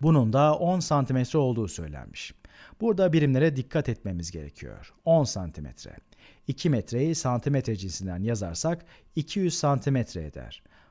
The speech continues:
Burası da on santimetreydi. Santimetreler birbirini götürür, birer sıfır yok olur ve sonucu yirmi buluruz. Dolayısıyla bu teleskoptan elde ettiğimiz büyütme gücü yirmi oluyormuş. Bu sonuç şu anlama geliyor.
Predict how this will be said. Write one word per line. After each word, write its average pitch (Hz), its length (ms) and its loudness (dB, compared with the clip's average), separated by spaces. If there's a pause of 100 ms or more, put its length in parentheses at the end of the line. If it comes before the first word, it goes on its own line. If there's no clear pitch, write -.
(120)
Burası 160 320 2
da 190 200 2
on 147 180 0
santimetreydi. 78 880 -10 (400)
Santimetreler 143 800 2
birbirini 117 340 2
götürür, 147 600 -4
birer 127 320 2
sıfır - 340 -8
yok 107 220 -4
olur 147 240 -2
ve 123 160 4
sonucu 143 440 0
yirmi 117 400 0
buluruz. - 380 -14 (100)
Dolayısıyla 110 720 -4 (340)
bu 190 140 2
teleskoptan 160 680 0
elde 139 280 2
ettiğimiz 98 420 -4
büyütme 131 360 0
gücü 117 360 -2
yirmi 156 300 4
oluyormuş. 80 640 -6 (560)
Bu 233 100 0
sonuç 170 540 0
şu - 200 2
anlama 147 380 4
geliyor. 76 520 -6